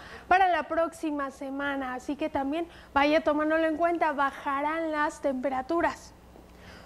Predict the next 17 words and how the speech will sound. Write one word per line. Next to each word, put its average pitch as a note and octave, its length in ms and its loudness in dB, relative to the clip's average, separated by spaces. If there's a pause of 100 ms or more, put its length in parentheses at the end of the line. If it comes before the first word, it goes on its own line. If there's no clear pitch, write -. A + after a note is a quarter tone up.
Porcentaje F#4+ 480 6
de G4+ 120 0
humedad D#4+ 420 0
del D#4 160 -2
ochenta C#4 400 -4
y C4 80 -4
siete D4+ 360 2
por C#4 200 -6
ciento, D4+ 400 0
nubosidades D4+ 880 2
de C#4+ 140 2
un D4+ 260 -2
treinta C#4+ 460 -2
y B3+ 100 -6
seis D4 380 0
por C#4 240 -2
ciento, D#4 520 0